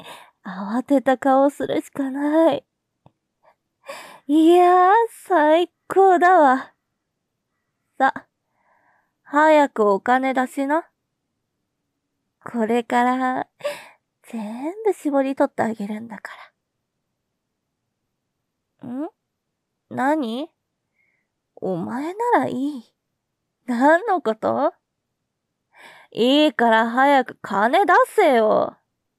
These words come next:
は？スマホなんかどうしたんだよ。気持ち悪いだけじゃなくて耳も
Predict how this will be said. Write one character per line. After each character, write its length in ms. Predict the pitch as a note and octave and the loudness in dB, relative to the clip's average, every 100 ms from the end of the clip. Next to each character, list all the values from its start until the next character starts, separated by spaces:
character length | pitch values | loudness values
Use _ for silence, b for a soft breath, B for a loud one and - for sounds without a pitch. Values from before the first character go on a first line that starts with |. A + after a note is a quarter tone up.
| _ _ _ _ _ _ _ _ _ | _ _ _ _ _ _ _ _ _
は？ 320 | - A#3+ E4+ - _ _ _ _ _ _ _ _ _ _ _ _ _ _ _ _ _ _ | -10 -2 -2 -4 _ _ _ _ _ _ _ _ _ _ _ _ _ _ _ _ _ _
ス 320 | - - A#3+ | -20 -10 -6
マ 220 | A#3 D4+ | -2 0
ホ 120 | E4 | 0
な 180 | E4 E4 | 2 0
ん 40 | D4+ | 0
か 120 | F#3 | -4
ど 180 | G3+ B3+ | 0 -2
う 60 | |
し 80 | - | -2
た 140 | A3+ | -8
ん 80 | A3+ | -8
だ 100 | A3 | -14
よ。 160 | A#3+ C4 _ _ _ _ _ _ _ _ _ _ _ _ _ _ _ _ - | -18 -20 _ _ _ _ _ _ _ _ _ _ _ _ _ _ _ _ -18
気 240 | - B3+ | -8 -6
持 160 | A#3 C4+ | -4 -4
ち 140 | - | 0
悪 280 | D#4+ D#4 D#4+ | 2 4 2
い 80 | C4 | 0
だ 120 | A#3 | -2
け 100 | B3 | -2
じ 80 | A#3+ | -2
ゃ 40 | |
な 100 | A3+ | -4
く 60 | A3+ | -4
て 140 | G3+ | -6
耳 340 | G3 G3 A#3+ | -6 -6 -4
も 60 | F#4+ | 2